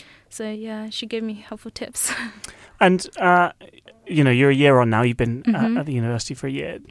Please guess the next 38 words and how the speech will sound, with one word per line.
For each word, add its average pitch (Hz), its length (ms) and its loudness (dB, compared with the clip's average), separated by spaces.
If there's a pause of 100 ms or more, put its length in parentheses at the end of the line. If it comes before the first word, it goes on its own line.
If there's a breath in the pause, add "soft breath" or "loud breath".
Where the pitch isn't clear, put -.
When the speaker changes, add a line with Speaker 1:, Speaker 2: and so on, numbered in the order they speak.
Speaker 2:
Uh, - 180 -12
do 151 140 -4
you 143 80 4
think 156 260 -2 (480)
of 123 140 -4
Bournemouth 147 320 0
as 139 120 -4
home 151 220 2
now? 170 160 4
You 156 140 4
know, 135 180 4
so 127 280 2 (340 loud breath)
you 143 100 6
were 135 80 6
excited 135 400 0
to - 80 -4
go 131 80 4
to 113 80 -4
that 135 160 -2
beach 135 220 -4
the 123 80 -2
first 123 260 2
Speaker 1:
Yeah. 127 200 4
Speaker 2:
time. 214 100 -2
Do 139 80 6
you, 156 80 6 (160)
do 160 140 0
you 135 40 4
still 170 140 4
get 160 120 2
excited 143 440 2
when 131 100 4
you 135 80 4
see 160 140 4
the 143 100 4
sea? 143 320 2
Speaker 1:
<laughs> - 40 -8 (840 loud breath)
Uh, 285 80 -2